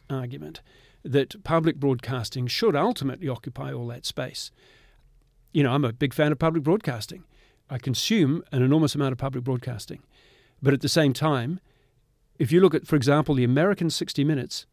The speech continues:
compared with the Australian version of sixty Minutes, the American sixty Minutes is far more high-minded and serious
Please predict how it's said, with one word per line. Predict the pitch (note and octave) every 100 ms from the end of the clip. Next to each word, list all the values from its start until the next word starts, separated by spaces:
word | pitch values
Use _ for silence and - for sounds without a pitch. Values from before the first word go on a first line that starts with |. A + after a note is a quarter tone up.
| -
compared | C3 C#3+
with | B2+
the | B2+
Australian | B2 - A#3+ G3
version | B2+ A#2 A2+
of | A2+
sixty | D3+ - C#3
Minutes, | C3 G3+ - - _ _ _
the |
American | D#3 A#3+ C#4 G#3
sixty | F3+ E3
Minutes | D3+ C3+
is | D3
far | - A3
more | B3+ E3+
high-minded | - C#3 D#3+ D3 C3+ D#3 C#3+ B2
and | C3+ A2+
serious | - E3 D#3 B2 - -